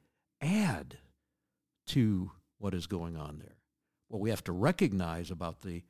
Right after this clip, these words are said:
I'll use the phrase, real search is it's a little bit more difficult to make money. <laughs> But I think we can find ways to do that.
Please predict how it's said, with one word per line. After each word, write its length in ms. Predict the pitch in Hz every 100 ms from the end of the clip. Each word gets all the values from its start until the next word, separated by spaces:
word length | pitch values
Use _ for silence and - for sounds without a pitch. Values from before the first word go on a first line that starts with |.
| _ _ _ _ _ _ _ _
I'll 120 | 101
use 180 | 95 95
the 120 | 92
phrase, 400 | - 101 92 87 _ - 104
real 260 | 123 160 143
search 580 | - 85 76 - - - _ _ _ _ _ _ _
is 340 | 110 101 - - _ _ _ _ _ _ _ _ _ _
it's 140 | - -
a 40 |
little 100 | 220
bit 100 | 214
more 180 | 202 196
difficult 420 | 185 - 165 151
to 60 | 143
make 200 | 139 -
money. 340 | 98 62 - - - - - - -
<laughs> 80 | 147 _ - _ _ _ _ _ -
But 200 | 226 - - _ _ _ _ _ _ _ -
I 100 | 127
think 220 | 160 143
we 80 | 120
can 140 | 98
find 260 | 87 90 90
ways 220 | 87 80
to 100 | 78
do 140 | 82
that. 220 | 76 -